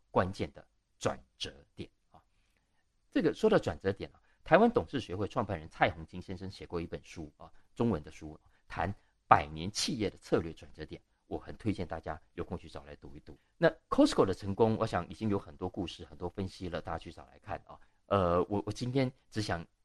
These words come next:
讲其中一点啊，因为我个人认为，在众多因素当中，Costco 最成功也最有意思的一点呢，是它的消费者定位以及价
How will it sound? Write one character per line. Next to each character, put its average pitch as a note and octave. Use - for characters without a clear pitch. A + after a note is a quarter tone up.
讲 -
其 -
中 A#2+
一 F3
点 -
啊， D2
因 B2+
为 G#2+
我 E2
个 C3+
人 E2
认 F2
为， D2+
在 -
众 E3
多 A2+
因 D#3+
素 A#2+
当 F#2
中， F2+
Costco D#3+
最 -
成 F#2
功 G2+
也 A2
最 G#2
有 D#2
意 B2+
思 -
的 F2
一 F2+
点 E2+
呢， D2
是 -
它 F2+
的 D#2
消 G#2
费 G#2
者 -
定 F#2
位 E2
以 G2
及 E2+
价 -